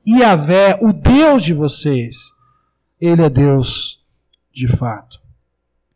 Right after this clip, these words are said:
E sabe o que mais nos surpreende nessa confissão de Raabe? É que essa expressão, "Deus em cima nos céus e embaixo na terra", ela só aparece mais três vezes ao longo de todo o Novo Testamento e aparece antes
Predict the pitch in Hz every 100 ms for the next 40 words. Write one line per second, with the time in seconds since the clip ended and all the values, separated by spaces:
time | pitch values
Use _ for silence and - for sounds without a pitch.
0 | _ _ _ - 175 - 208 196 - 196
1 | 180 202 240 - - 196 196 - 196 190
2 | 170 170 175 156 156 - 151 - 156 -
3 | - 160 160 135 147 143 156 139 156 160
4 | 196 _ _ _ _ _ _ _ _ _
5 | _ 160 156 185 190 202 185 - 180 -
6 | 165 151 135 127 165 214 233 - - 156
7 | - - 208 220 196 - 143 107 - -
8 | - _ _ - 160 151 127 131 139 170
9 | 185 - 120 117 - _ _ _ _ _
10 | _ _ - 202 196 240 226 220 202 208
11 | 214 202 190 - 208 208 220 147 135 175
12 | 175 143 151 156 160 180 170 165 151 -
13 | 175 170 165 160 143 147 - 147 165 190
14 | 196 190 190 196 - - 247 269 - 262
15 | 254 -